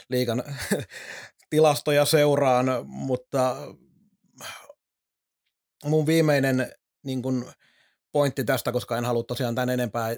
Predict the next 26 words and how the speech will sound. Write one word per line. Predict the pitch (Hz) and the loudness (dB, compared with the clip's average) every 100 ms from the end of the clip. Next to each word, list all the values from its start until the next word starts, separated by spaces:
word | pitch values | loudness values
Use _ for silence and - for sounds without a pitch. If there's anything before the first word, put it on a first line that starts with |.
| - | -6
tähän | 123 117 | -4 -2
jäädä, | 120 113 | -2 -2
kun | - | -6
sitä | 127 117 113 | -10 -4 -4
on | 117 123 _ 170 170 156 | -4 -10 _ -20 -20 -12
purtu | 127 120 113 | -4 -4 -4
tätä | - 107 117 | -12 -4 -4
asiaa | 117 131 113 | 0 0 2
jo | 120 | 2
niin | 120 113 | 2 -2
paljon | 123 120 117 117 - _ | -2 0 0 -2 -6 _
monessa | 147 131 139 | -6 -4 -4
paikassa, | 139 135 131 135 131 | -2 0 0 -4 -4
niin | 117 113 - - - _ _ _ | -4 -4 -10 -20 -20 _ _ _
se | - 156 147 - - - _ | -2 -2 -2 -8 -10 -12 _
pääasia | 202 208 175 175 156 147 123 - - _ _ _ _ | 0 2 2 0 2 2 0 -4 -16 _ _ _ _
olisi | 165 160 110 | 2 2 0
nyt | 151 151 - - _ _ - | 0 0 -2 -20 _ _ -4
liigan | 160 160 139 131 131 | 0 2 2 0 0
joko | 185 - 202 131 - _ _ _ _ | -2 0 0 0 -6 _ _ _ _
hommata | 156 156 135 123 | 0 2 0 0
sellainen | - 147 139 127 | 2 2 2 0
henkilö, | 131 143 135 135 | 0 0 2 2
joka | 120 117 135 | 2 0 0
oikeasti | 147 156 156 123 113 131 | 0 2 0 0 -2 -4
ymmärtää | 127 135 127 117 - 120 117 117 | -2 0 0 -2 -2 -2 0 -2